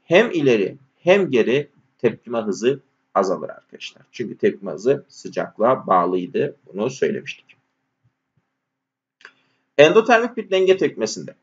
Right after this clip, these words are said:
sıcaklığı artırırsak ne olur? Denge sabitinin büyümesi lazım. Çünkü şöyle düşünün. Isı girenlerde. E ben sıcaklığı artırdığımda, ısıyı verdiğimde denge ürünlere kayacak. Ürün bölü girenden denge sabiti büyüyecek.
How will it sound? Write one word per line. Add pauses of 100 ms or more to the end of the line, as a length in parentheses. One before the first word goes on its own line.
(160)
sıcaklığı
artırırsak
ne
olur? (120)
Denge
sabitinin
büyümesi
lazım.
Çünkü
şöyle
düşünün. (320)
Isı
girenlerde. (1600)
E
ben
sıcaklığı
artırdığımda,
ısıyı
verdiğimde
denge
ürünlere
kayacak. (160)
Ürün
bölü
girenden (280)
denge
sabiti
büyüyecek.